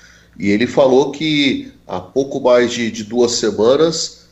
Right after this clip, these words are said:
o oeste inteiro de Santa Catarina, não era só Chapecó, então era Chapecó, Xanxerê, São Miguel do Oeste, toda aquela área tava, é, é, em colapso, não tinha onde colocar,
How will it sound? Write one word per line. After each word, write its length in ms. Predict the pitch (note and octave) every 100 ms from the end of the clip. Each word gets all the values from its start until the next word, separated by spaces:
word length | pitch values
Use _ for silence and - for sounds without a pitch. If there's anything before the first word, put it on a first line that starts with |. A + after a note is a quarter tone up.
| _ -
o 260 | A#2+ B2+ A2+
oeste 560 | G#2+ B2 F#3+ - -
inteiro 420 | E3 - C#3+ D#3+ D#3
de 80 |
Santa 220 | - A#2+ -
Catarina, 520 | A#2 - G#2 B2+ B2
não 100 | G#2+
era 140 | A2
só 160 | A2+ C3+
Chapecó, 540 | - E3+ - B2 B2+
então 180 | A#2+ A#2
era 100 | A2+
Chapecó, 960 | A2+ - - G#2+ - A2+ C#3+ C3+ F2 - _ -
Xanxerê, 1000 | - - - B2 B2+ - B2 G#2 B2+ C#3
São 260 | - B2+
Miguel 380 | A#2+ A#2 A#2 B2
do 120 | B2
Oeste, 800 | G#2+ G2+ B2+ C#3 - - A2 F#2+ - _ _ _
toda 180 | C3 D#3
aquela 480 | D#3+ D#3 C#3 A#2
área 340 | B2 D#3 E3+ E3+ _ _ _
tava, 760 | - A#2+ C#3+ D3+ E3 E3 D#3 D3+
é, 340 | G#2 A#2 A2+ G#2+
é, 460 | G#2 G2+ G2+ E2+ - _ _ _ _ _ _ _ _
em 40 | C3
colapso, 580 | G#3 G#3 D#3+ D3+ - A#2
não 200 | C#3+ D3+
tinha 380 | - F3 G3+
onde 340 | A#3 D#3 F3 F#3+
colocar, 800 | - F#3 F3+ F3+ C3+ D3 D3